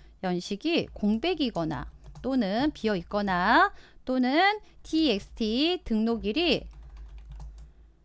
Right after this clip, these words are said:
어, 티이엑스티 연식보다 작다면 then 우리는 어, 셀즈 I, 오에다가요.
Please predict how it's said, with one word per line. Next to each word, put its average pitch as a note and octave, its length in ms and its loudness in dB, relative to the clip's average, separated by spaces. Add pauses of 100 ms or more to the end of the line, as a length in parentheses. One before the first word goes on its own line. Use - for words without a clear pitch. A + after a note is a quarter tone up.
(520)
어, F3+ 720 -4
티이엑스티 C#4 1400 0 (300)
연식보다 A3+ 720 0
작다면 G3+ 1160 2 (480)
then A3+ 460 0 (320)
우리는 C#4+ 640 2 (340)
어, G#3 240 4
셀즈 D4+ 760 0 (1600)
I, A3 320 4 (520)
오에다가요. A3 920 4